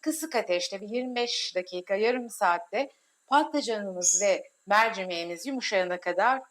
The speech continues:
pişireceğiz. Hadi bakalım pişsin, görüşeceğiz. Yemeğimiz pişti, harika bir şekilde oldu.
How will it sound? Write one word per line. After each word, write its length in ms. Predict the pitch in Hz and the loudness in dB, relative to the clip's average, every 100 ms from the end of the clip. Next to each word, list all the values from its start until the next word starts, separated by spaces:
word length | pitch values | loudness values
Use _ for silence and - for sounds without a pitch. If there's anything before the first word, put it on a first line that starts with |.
| _ | _
pişireceğiz. 760 | - - 175 - - 110 - - _ _ | -2 0 -2 -6 -10 -10 -12 -20 _ _
Hadi 180 | 330 302 | -2 2
bakalım 320 | 208 175 147 - | 0 0 -6 -4
pişsin, 520 | 294 277 - 359 - _ - | -4 -4 -4 -6 -6 _ 0
görüşeceğiz. 760 | 196 202 185 147 135 - - _ _ _ _ _ _ _ _ _ _ - - _ _ _ _ _ | 0 0 -6 -4 -4 -6 -18 _ _ _ _ _ _ _ _ _ _ -16 -16 _ _ _ _ _
Yemeğimiz 640 | 254 285 285 285 294 285 - | 10 12 12 12 12 8 2
pişti, 440 | 262 - - 254 | 4 4 4 4
harika 460 | 233 208 208 208 208 | 12 12 12 4 2
bir 40 | |
şekilde 480 | - 190 202 196 185 | 2 2 0 6 8
oldu. 540 | 180 185 160 170 - | 10 6 4 -2 -2